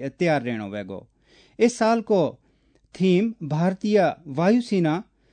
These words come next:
सक्षम, सशक्त और आत्मनिर्भर को जिक्र करता उन्होंने कहा कि यह फिजाइया की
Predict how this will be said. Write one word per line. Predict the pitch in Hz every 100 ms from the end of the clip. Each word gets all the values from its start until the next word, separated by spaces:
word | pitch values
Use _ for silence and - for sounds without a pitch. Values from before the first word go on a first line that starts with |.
| _
सक्षम, | - 233 226 - 247 240 240 _ _ -
सशक्त | - 185 269 262 -
और | 196 170
आत्मनिर्भर | - 185 214 226 233 190 175 180 220 - _
को | 180 139
जिक्र | 147 202 262
करता | 233 165 196
उन्होंने | 214 233 202 170
कहा | - 165 196
कि | 208
यह | 175 180
फिजाइया | - 143 160 170 214
की | 214 190 202